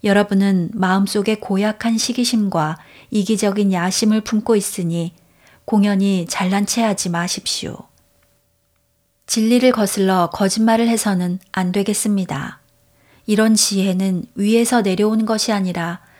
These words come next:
세속적이며 동물적이며 악마적인 것입니다. 시기심과 이기적인 야심이 있는 곳에는 분란과 온갖 더러운 행실이 생기게 마련입니다.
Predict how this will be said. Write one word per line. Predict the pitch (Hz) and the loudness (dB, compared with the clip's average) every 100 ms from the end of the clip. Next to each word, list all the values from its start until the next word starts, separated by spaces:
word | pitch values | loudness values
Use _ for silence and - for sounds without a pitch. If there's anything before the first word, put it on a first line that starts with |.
| - - | -20 -10
세속적이며 | - 208 226 - 202 190 185 185 175 - - | -2 0 0 0 -2 0 -2 0 -2 -4 -2
동물적이며 | 190 202 226 233 208 190 165 - _ _ - | 2 2 2 0 0 -2 -2 -8 _ _ -14
악마적인 | - 190 208 226 233 226 214 | -4 0 2 4 2 0 0
것입니다. | 190 202 180 156 - - - _ _ _ _ _ _ _ _ _ _ _ | -2 -2 -4 -4 -12 -14 -20 _ _ _ _ _ _ _ _ _ _ _
시기심과 | - - 240 247 233 208 202 190 180 185 | -6 -4 0 0 2 0 2 0 0 0
이기적인 | 202 226 233 220 220 | 0 0 0 2 0
야심이 | 190 185 - 233 | 0 0 0 2
있는 | 233 220 202 | 4 2 0
곳에는 | 190 - 170 170 - _ _ - - | -2 -4 -4 -4 -8 _ _ -20 -8
분란과 | 214 202 190 185 185 185 175 - | 0 2 2 0 0 0 0 0
온갖 | 202 202 214 214 | 0 2 0 -2
더러운 | 190 190 214 233 | -4 0 2 2
행실이 | 226 214 - 175 165 175 _ _ - | 2 2 0 -2 -4 -6 _ _ -12
생기게 | - 226 220 208 202 | 0 0 2 0 0
마련입니다. | 190 202 208 196 180 156 - - - | 0 0 0 0 -2 -6 -14 -16 -20